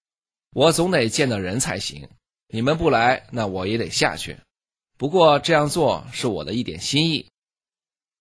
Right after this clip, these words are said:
我见面给他从法律角度和刑事发展角度讲了相关真相。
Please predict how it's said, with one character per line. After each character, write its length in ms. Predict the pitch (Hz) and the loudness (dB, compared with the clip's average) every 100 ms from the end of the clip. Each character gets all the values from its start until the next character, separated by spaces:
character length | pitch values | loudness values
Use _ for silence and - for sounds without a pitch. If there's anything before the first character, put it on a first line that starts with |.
| _ _ _ | _ _ _
我 160 | 123 139 | 0 2
见 180 | 202 190 | 4 4
面 280 | 196 147 | 6 4
给 160 | 120 113 | 2 0
他 180 | 117 127 | 2 2
从 240 | - 135 | 0 -2
法 220 | - - | -4 -4
律 140 | - 156 | 2 2
角 220 | 117 71 | 2 -2
度 220 | 101 87 - | -6 -8 -10
和 200 | _ 113 | _ -6
刑 180 | 120 117 | -4 -4
事 160 | 113 117 | -4 -2
发 220 | 135 143 | 0 0
展 180 | 117 117 | 0 -4
角 220 | 107 - | -6 -6
度 240 | 107 98 - | -8 -8 -12
讲 200 | - 87 | -12 -10
了 120 | 95 - | -10 -10
相 260 | - 131 131 | -2 0 2
关 160 | 135 | 2
真 160 | 131 143 | 0 -4
相。 240 | 151 123 | -2 -4